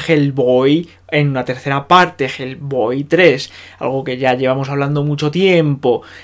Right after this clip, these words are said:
En esta encuesta pone como opciones sí y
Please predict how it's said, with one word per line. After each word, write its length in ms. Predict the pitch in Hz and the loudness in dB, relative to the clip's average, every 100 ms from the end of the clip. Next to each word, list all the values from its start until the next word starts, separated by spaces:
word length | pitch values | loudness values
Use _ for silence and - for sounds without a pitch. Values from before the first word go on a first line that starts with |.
| - | -6
En 160 | 175 196 | -2 -2
esta 180 | 175 175 | 0 0
encuesta 400 | 170 170 175 165 | 2 2 2 0
pone 640 | 156 147 143 143 143 123 - | 0 2 2 2 0 -4 -6
como 200 | 165 180 | -2 0
opciones 560 | 175 160 156 175 - - | 2 2 2 -2 -6 -12
sí 560 | - 202 196 214 262 - | -4 2 2 0 -6 -6
y 760 | - 151 147 139 135 135 131 | 4 6 6 4 2 0 -4